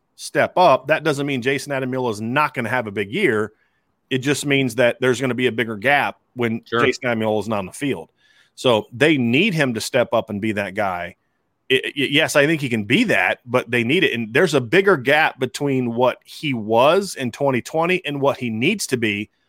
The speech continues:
Speaker 1: than there was between what Jason Ademilola was and what he needs to be, right?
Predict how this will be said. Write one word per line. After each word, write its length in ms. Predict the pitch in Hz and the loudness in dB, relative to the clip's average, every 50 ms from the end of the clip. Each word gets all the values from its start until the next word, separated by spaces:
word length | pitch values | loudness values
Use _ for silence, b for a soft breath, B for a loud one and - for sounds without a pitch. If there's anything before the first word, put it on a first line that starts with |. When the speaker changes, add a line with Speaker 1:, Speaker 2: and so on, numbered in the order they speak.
| _ _ _ _ _ _ - | _ _ _ _ _ _ -4
Speaker 1:
than 240 | 120 143 147 156 143 | 0 2 4 4 6
there 160 | 147 143 131 | 6 6 6
was 300 | 131 139 143 139 135 120 | 6 6 6 6 6 4
between 420 | 117 139 120 - 147 143 135 127 120 | 2 0 0 0 0 0 0 0 0
what 120 | 127 107 107 | 0 0 2
Jason 280 | 131 131 117 - 131 | 2 0 0 0 -2
Ademilola 500 | 127 117 110 107 107 135 185 196 160 131 | -2 -2 -2 -2 0 2 2 4 4 2
was 380 | 117 113 110 110 107 107 98 - | 2 2 2 2 2 0 -4 -6
and 160 | - 117 110 | -10 -8 -6
what 120 | 107 107 101 | -6 -6 -6
he 60 | 101 | -6
needs 240 | 101 98 95 - - | -6 -8 -10 -12 -14
to 80 | - | -14
be, 220 | 92 95 90 85 - _ | -14 -16 -16 -16 -16 _
right? 280 | - 107 110 120 127 | -6 -4 -2 -2 -4